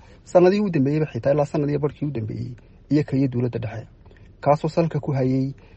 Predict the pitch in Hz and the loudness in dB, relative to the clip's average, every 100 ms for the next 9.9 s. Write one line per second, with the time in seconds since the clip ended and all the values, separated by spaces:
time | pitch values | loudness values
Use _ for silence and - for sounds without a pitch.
0 | - - - 156 151 143 127 131 139 135 | -20 -8 2 4 4 4 0 0 2 2
1 | 135 135 135 139 123 123 123 123 135 - | 2 2 2 2 2 -2 -2 -2 -2 -4
2 | 131 147 170 - - - - - - 147 | -4 -4 -6 -10 -20 -20 -20 -12 0 4
3 | 165 139 120 151 147 143 120 127 120 123 | 4 2 0 2 4 2 -4 -6 -4 -2
4 | 139 135 131 135 127 120 135 - 127 139 | 0 0 0 -2 -4 -6 -4 -4 -4 -4
5 | 165 - - - - - - 156 - 143 | -6 -12 -20 -20 -20 -8 2 4 6 4
6 | 156 - 127 131 139 120 - 110 - 113 | 4 -2 -2 -2 0 -2 -4 -8 -8 -10
7 | 110 - - - - - - 139 156 135 | -10 -16 -20 -20 -20 -14 -2 0 2 0
8 | 131 147 156 139 127 143 135 131 143 160 | 0 -2 -4 -2 -2 -4 -4 -2 0 0
9 | - 135 131 139 123 113 - 131 135 | 0 -2 -2 -4 -4 -6 -4 -4 -6